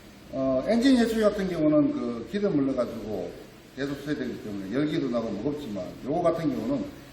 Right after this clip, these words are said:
굉장히 가볍기 때문에, 어, 취급이 좋은데 단점은 그 아무래도 엔진 같은 거는 계속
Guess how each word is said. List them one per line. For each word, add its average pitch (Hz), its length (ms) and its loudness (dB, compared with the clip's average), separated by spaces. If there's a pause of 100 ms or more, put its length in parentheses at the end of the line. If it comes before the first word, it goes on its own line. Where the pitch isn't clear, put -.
(280)
굉장히 160 480 2
가볍기 160 400 2
때문에, 101 440 -2 (440)
어, 104 200 -6
취급이 170 400 -2
좋은데 123 420 -2
단점은 208 760 6 (360)
그 123 280 0
아무래도 190 340 6
엔진 226 300 6
같은 190 280 6
거는 151 440 0 (920)
계속 151 340 4